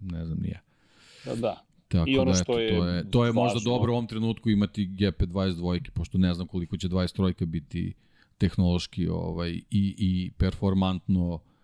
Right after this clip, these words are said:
Speaker 1: bolja u odnosu na dvadeset dvojku.
Speaker 2: Da, niko zapravo ne zna. Da,
Speaker 1: Tako
Speaker 2: to
Speaker 1: je.
Speaker 2: čekamo te, ta testiranja, nećemo ih, eto kažem, prenositi, ali ćemo svakako ispratiti šta se zbiva u, u Maleziji.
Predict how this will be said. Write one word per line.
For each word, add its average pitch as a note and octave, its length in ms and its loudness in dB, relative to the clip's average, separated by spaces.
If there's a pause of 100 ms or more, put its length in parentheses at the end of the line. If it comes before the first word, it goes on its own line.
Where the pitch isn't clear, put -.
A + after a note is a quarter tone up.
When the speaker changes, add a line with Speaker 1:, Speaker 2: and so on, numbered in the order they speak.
(180)
Speaker 1:
bolja F#2 420 2
u E2+ 120 -8
odnosu E2 320 -6
na E2 80 2
dvadeset D#2 280 -4
dvojku. D#2+ 360 -8 (1120)
Speaker 2:
Da, A2+ 260 2
niko B2 320 -2
zapravo G#2+ 400 -2
ne E2+ 160 -12
zna. D2+ 140 -20 (400)
Da, G#2+ 220 -4
Speaker 1:
Tako D#2+ 220 -4
Speaker 2:
to A#2+ 60 -2
Speaker 1:
je. - 80 -2 (180)
Speaker 2:
čekamo B2+ 400 -2
te, - 160 -6
ta A#2 180 -4
testiranja, A2 580 -2
nećemo G#2 460 -8
ih, F2 100 -8
eto G2 160 -10
kažem, G2+ 200 -8
prenositi, G#2+ 360 -4
ali B2 120 2
ćemo B2 160 -8
svakako B2+ 380 0
ispratiti A2+ 440 -8
šta G2+ 140 -6
se - 120 -12
zbiva F2+ 340 -8
u, F2 340 -10
u - 20 -8
Maleziji. F#2 600 -4